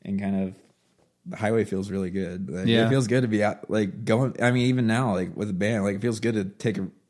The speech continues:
Speaker 1: you know, take a long road trip somewhere. Like, yeah, it's just, I think there's a lot of guys that worry about money and, um, I just, I try not to let it, I wanna take care of my family, but I
Speaker 2: Yeah.
Speaker 1: don't,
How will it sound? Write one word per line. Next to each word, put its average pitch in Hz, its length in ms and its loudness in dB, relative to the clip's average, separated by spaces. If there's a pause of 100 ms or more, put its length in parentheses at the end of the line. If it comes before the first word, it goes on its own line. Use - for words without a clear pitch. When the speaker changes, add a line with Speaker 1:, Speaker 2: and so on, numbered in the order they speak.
Speaker 1:
you 113 140 -2
know, 101 200 -2 (200)
take 120 160 0
a 110 60 0
long 110 220 0
road 107 220 -2
trip 82 240 -6
somewhere. 90 500 -6
Like, 92 160 -8 (1200)
yeah, 107 220 0
it's - 100 -2
just, 104 300 -4 (360)
I 113 80 2
think 113 320 0
there's 107 160 -2
a 101 40 0
lot 107 140 4
of 104 60 2
guys 110 200 2
that 107 60 0
worry 110 160 2
about 113 200 2
money 117 380 2
and, 98 440 2 (380)
um, 87 500 -10 (1200)
I - 380 -18
just, 101 400 -8
I - 40 -10
try 120 180 -2
not 113 100 0
to 101 60 -4
let 107 160 0 (220)
it, 98 120 -6 (460)
I - 40 -6
wanna 113 140 0
take 98 200 -4
care 107 100 -2
of 101 80 -2
my 90 100 -4
family, 85 460 -10
but 87 280 -12 (220)
I 113 40 0
Speaker 2:
Yeah. 104 100 0
Speaker 1:
don't, 95 160 -4